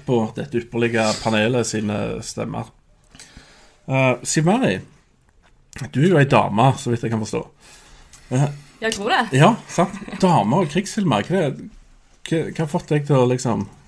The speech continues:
Speaker 2: Det var,
Speaker 1: innpå?
Speaker 2: eh, egentlig farfaren min som, eh, fikk meg interessert i andre verdenskrig. For det at han, eh, var jo til stede under andre verdenskrig, holdt jeg på å si. Han var, eh,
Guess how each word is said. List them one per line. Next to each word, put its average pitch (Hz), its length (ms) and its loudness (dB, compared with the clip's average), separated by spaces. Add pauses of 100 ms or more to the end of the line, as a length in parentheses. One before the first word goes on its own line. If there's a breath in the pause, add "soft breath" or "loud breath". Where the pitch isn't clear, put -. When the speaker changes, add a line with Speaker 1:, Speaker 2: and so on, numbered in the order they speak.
(440 soft breath)
Speaker 2:
Det 226 100 -6
var, 254 300 2
Speaker 1:
innpå? 269 80 2
Speaker 2:
eh, 240 560 -2 (160)
egentlig 196 460 -10
farfaren 415 320 -12
min 170 180 -6 (100)
som, 190 320 -12
eh, 170 560 -10
fikk 170 300 -20
meg 170 240 -12
interessert 170 580 -18
i 170 100 -14
andre 151 300 -14
verdenskrig. 160 440 -18 (720)
For 175 80 -16
det 170 100 -12
at 165 220 -18
han, 160 320 -16
eh, 156 500 -16
var 151 160 -16
jo 165 200 -16 (1700 soft breath)
til 185 100 -10
stede 156 360 -8
under 233 180 -6
andre 156 240 -8
verdenskrig, 165 300 -14
holdt 160 120 -16
jeg 165 60 -20
på 156 60 -12
å - 20 -10
si. 151 100 -14
Han 180 200 -12
var, 170 420 -8
eh, 143 420 -14